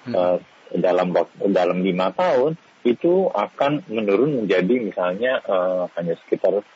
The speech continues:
Speaker 2: eh, tiga puluh sampai empat puluh persen.
Speaker 1: Ya. Baik, kalau begitu,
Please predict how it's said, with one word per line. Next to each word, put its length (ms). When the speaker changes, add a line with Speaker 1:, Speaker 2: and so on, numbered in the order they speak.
Speaker 2:
eh, 120
tiga 280
puluh 280
sampai 280
empat 160
puluh 200
persen. 400
Speaker 1:
Ya. 160
Baik, 320
kalau 80
begitu, 400